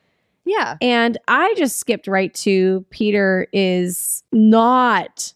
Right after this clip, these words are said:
Speaker 2: doing well.
Speaker 1: Yeah, he can't concentrate at school.
Speaker 2: No.
Speaker 1: Worse than ever anyway.
Speaker 2: Yeah, exactly.
Speaker 1: Uh.
Speaker 2: I mean, he wasn't doing good to begin with, but now it's, like, really bad.
Speaker 1: Right, exactly.
Speaker 2: Yeah.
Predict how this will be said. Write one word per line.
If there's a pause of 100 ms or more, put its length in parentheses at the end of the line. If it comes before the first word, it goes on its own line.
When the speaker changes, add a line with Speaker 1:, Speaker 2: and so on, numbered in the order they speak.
Speaker 2:
doing
well.
Speaker 1:
Yeah,
he
can't
concentrate
at
school. (100)
Speaker 2:
No.
Speaker 1:
Worse
than
ever
anyway.
Speaker 2:
Yeah,
exactly.
Speaker 1:
Uh.
Speaker 2:
I
mean,
he
wasn't
doing
good
to
begin
with,
but
now
it's,
like,
really
bad.
Speaker 1:
Right,
exactly.
Speaker 2:
Yeah.